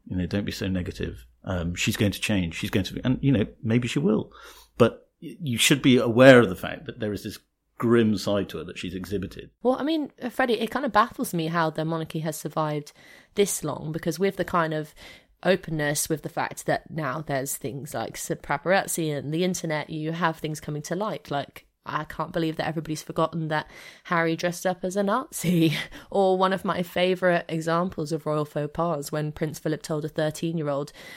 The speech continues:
Speaker 2: that he was too fat to be an astronaut. I mean, why do so many people still love the monarchs?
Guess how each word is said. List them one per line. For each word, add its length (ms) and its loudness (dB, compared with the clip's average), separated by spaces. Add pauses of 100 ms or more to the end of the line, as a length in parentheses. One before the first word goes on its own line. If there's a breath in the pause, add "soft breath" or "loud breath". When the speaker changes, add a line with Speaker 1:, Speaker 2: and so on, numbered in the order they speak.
(180 loud breath)
Speaker 2:
that 120 0
he 160 -2
was 160 -4
too 180 -4
fat 300 -4
to 100 -8
be 80 -4
an 100 -2
astronaut. 480 -8
I 40 -6
mean, 260 0 (380 loud breath)
why 340 4
do 100 0
so 200 -2
many 160 -2
people 200 -10
still 520 -4
love 240 -6
the 80 -8
monarchs? 440 -10